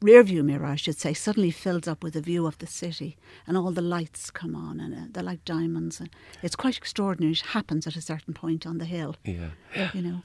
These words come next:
Speaker 2: Absolutely. And one would think, on one level, this is a poem very clearly about somebody going home.
Speaker 1: Yes.
Speaker 2: And yet, because I say that l-, level of vividness in it,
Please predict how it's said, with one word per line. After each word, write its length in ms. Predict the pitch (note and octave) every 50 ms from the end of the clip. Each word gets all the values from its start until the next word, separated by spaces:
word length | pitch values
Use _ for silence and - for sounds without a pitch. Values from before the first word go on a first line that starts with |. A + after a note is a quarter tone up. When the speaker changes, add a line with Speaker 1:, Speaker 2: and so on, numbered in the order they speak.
| - - - -
Speaker 2:
Absolutely. 340 | C#3+ - - - - - - - - -
And 240 | - B2 A#2+ B2+ A2+ -
one 260 | - A#2+ C#3+ D#3 D#3
would 120 | C#3 B2
think, 320 | - D3 C3+ A#2+ A2 - - - - - - - - - - - - _ -
on 120 | G#2 G#2+
one 120 | A#2 B2+ C#3
level, 340 | C3 A#2 A2 G#2+ G2+ F#2 - - - - - - _ - _ _ _ - -
this 180 | - B2 - -
is 60 | -
a 60 | G2+
poem 320 | G2+ - - A#2 G2+ G2 G2
very 140 | F#2+ F#2+ F2+
clearly 240 | - - G#2 G2+
about 140 | G2 G2 F#2+
somebody 240 | - - G2 G2 G2
going 220 | F2+ G2 F#2 F2+ D#2+
home. 380 | E2 A#2 A#2 A2+ G2 E2 D#2 D#2 - - -
Speaker 1:
Yes. 380 | - G#3+ A3 F3+ D#3+ - - - -
Speaker 2:
And 180 | - G#2+ A2+ A2+
yet, 300 | A2+ A#2+ A#2 A#2 A2+ - - - - - - - _
because 440 | G#2 - - - - B2+ C#3 C#3
I 60 | B2+ A#2
say 200 | - - G#2 G#2
that 160 | G#2 G2 - -
l-, 280 | - - - - - - - - - - - - - - - - - - _ - _
level 360 | - G2+ F#2+ G#2 A2 A2+ G#2+ G2+
of 60 | F2+
vividness 580 | F#2+ F2+ E2+ D#2+ E2 A#2+ A2+ A#2+ G2+ G2 F2 -
in 100 | G#2+ F2+
it, 80 | E2+